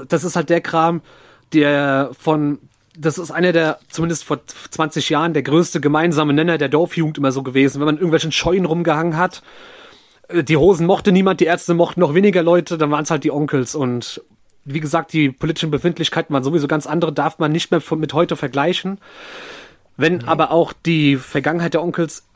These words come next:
Speaker 1: insofern nicht hundertprozentig so nazimäßig ist, wie sie gern dargestellt wird. Das ist ein anderes Thema.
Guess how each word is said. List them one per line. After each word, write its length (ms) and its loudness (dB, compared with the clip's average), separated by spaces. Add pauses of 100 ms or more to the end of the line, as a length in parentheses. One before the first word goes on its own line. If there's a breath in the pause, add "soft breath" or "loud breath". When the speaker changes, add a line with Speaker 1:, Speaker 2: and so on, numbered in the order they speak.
Speaker 1:
insofern 480 0
nicht 340 -2
hundertprozentig 800 -2
so 240 2
nazimäßig 840 -2
ist, 240 -6
wie 300 -2
sie 140 -4
gern 180 0
dargestellt 560 -2
wird. 180 2
Das 100 -2
ist 100 -6
ein 40 -8
anderes 320 -2
Thema. 400 0